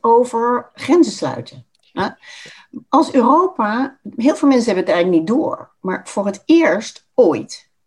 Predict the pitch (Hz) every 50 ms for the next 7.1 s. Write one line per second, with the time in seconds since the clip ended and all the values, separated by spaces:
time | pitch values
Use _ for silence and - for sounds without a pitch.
0 | _ _ _ _ _ _ _ _ - 185 202 - - 302 311 311 - 254 233 190
1 | 165 156 - - - 240 240 254 240 220 185 196 220 262 - _ - - 247 285
2 | 370 349 - - - 190 - 160 147 - - - - _ _ _ _ _ _ _
3 | _ _ _ _ _ _ _ _ _ _ _ _ 233 214 220 - - - 262 311
4 | 302 247 - - - 135 135 131 135 127 127 - _ _ _ _ _ - 180 202
5 | 302 381 - _ _ _ - - - _ _ _ _ _ _ _ _ - 226 226
6 | 208 208 202 - - 494 494 - - 220 190 170 156 143 139 139 160 220 277 302
7 | - -